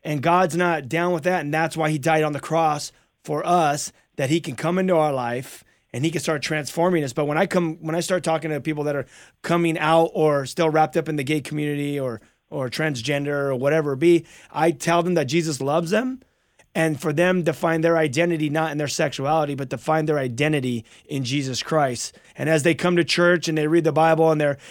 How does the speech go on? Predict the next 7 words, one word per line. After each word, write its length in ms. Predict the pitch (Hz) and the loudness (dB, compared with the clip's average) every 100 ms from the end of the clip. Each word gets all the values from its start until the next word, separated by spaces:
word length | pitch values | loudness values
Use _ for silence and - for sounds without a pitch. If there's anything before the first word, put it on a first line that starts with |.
| - | -4
have 260 | 156 165 | 0 0
people 440 | - 180 165 175 160 - - | 0 -4 0 0 0 -8 -4
that 200 | 147 165 | -2 -2
love 360 | 143 160 165 | 0 2 4
them 200 | 156 180 | 4 4
around 360 | 160 151 160 185 | 4 2 0 2
them, 320 | 202 233 233 | 4 2 0